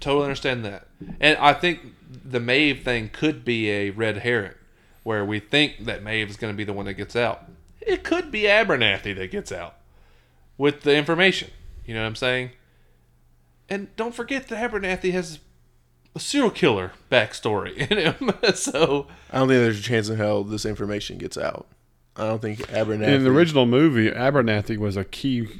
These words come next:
Speaker 3: a key member in the original movie.
Speaker 1: Yeah, I just, I don't know. I'm trying to piece it together with a season two is tough for me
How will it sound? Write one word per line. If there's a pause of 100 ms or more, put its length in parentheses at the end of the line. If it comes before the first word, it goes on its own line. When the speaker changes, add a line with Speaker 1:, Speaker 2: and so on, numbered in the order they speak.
(100)
Speaker 3:
a
key
member (220)
in
the
original
movie. (260)
Speaker 1:
Yeah, (140)
I
just, (1600)
I
don't
know.
I'm (1600)
trying
to
piece
it
together
with
a
season
two
is
tough
for
me